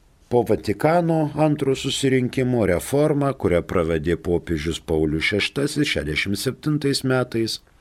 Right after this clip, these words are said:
po to atsirado Enchiridion Indulgenciarum, pirma laida šešiasdešimt aštuntais birželio dvidešimt devintą, o ketvirtoji laida, kaip minėjau, devyni šimtai devyniasdešimt devintais Liepos šešioliktą. Didžiojo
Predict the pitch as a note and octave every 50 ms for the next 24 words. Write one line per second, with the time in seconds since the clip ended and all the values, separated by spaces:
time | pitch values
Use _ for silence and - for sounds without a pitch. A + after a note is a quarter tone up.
0 | _ - - - - - - - - - - - - A#2+ B2+ B2+ - E3 D#3 C#3+
1 | A#2+ - - - G#2 G2+ G#2 G#2 G2+ G2+ F#2 F#2+ G2 G#2 - - C#3+ D3+ D3+ C#3+
2 | - - - C#3 B2 G2+ G2 G#2 A2+ A#2 A#2 A#2 A#2 A2 F2+ D#2+ D2 C#2+ C2+ D#2
3 | D#2 D2+ D#2 D#2 D#2 D#2 - - A#2+ C3+ E3 F3 E3+ E3 D#3 D3+ C#3+ C#3 - -
4 | - - - _ - - G2+ G2+ G2 G2 G2+ G2+ G2+ G2+ G2 G2 F#2+ G#2 G2 -
5 | - - F2 E2 F#2 F2+ E2 - - G2 F#2+ F2+ F2 - - A2 G2+ G2 F2+ F#2+
6 | F2 E2 D2+ E2 E2 E2 D#2 F#2 F2 E2 D#2+ D#2+ D2 D#2 D2+ D#2+ D#2+ - - -
7 | E2 D2+ E2+ F#2 G2+ G#2+ D#3 F3 F3 D#3+ - D#3+ D3 C#3+ - - - - - -
8 | _ - G#2 G2+ - G#2+ F#2+ - F#2+ F#2 F2+ G2 - C#3+ D3 D3 D3 C#3 C3+ C3
9 | C3 A#2+ B2+ B2 A#2+ - A#2+ A2+ A2+ A2+ A2+ A2 A2 A2+ A2+ A2 A2 G#2+ G2+ F#2
10 | F#2+ E2+ F#2 F#2+ F#2 F2+ E2+ - G#2+ G2+ F#2+ - G2 F#2 E2+ F2+ E2+ F2 E2+ E2
11 | E2 D#2 - - E2 D#2+ D2+ E2+ D#2+ D#2 E2 E2+ E2 - B2+ C#3+ D3 - - -
12 | - - - - - F2+ F#2 F#2+ G#2+ - - A#2+ A#2 G#2+ - - - G#2+ - -
13 | - F2 D2 D2 C#2+ C#2 C#2 - - - D#2 C#2 - - _ - - - - -
14 | - - - E2 D#2+ G2+ D3 E3+ C#3 B2 A#2+ F#2+ D#2 C#2+ D2 D2 C#2